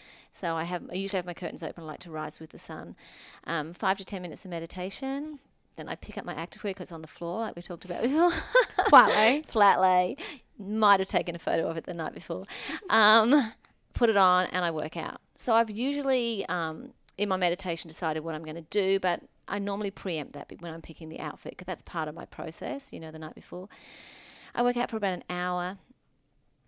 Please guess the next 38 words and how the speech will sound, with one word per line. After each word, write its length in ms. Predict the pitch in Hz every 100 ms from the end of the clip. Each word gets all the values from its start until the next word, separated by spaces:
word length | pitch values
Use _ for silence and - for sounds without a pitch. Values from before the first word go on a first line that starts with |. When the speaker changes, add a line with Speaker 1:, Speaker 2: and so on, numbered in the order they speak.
| -
Speaker 1:
Oh, 60 | 240
no, 120 | 240
sorry. 440 | 220 214 190 180 -
Um, 400 | 190 185 180 - - -
I 100 | 190
have 180 | 202 185
a 20 |
smoothie 400 | - 170 170 170
first. 520 | 165 156 247 - -
So 120 | -
I 40 | 208
have 120 | 226
two 160 | 214
breakfasts. 560 | 170 151 - 180 233 -
Speaker 2:
I 80 | 240
need 180 | 240 226
to 100 | 240
know 140 | 233
what's 180 | 226 226
in 100 | 220
the 60 |
smoothie, 420 | 208 208 202 190 202
the 100 | 202
Lorna 340 | 202 208 214
Jane 240 | 208 202
smoothie. 440 | 190 202 180 - -
Speaker 1:
It's, 240 | 208 -
ex-, 160 | 202 196
well, 180 | - 175
it's 220 | 170 - 165
really 300 | 165 156 156
boring 320 | 156 156 156
in 80 | 156
the 60 |
morning. 400 | 156 151 - 190 -
It's 320 | 165 - - _ _
coffee, 540 | - 151 - - 294 285 _
Speaker 2:
Okay. 340 | - - 220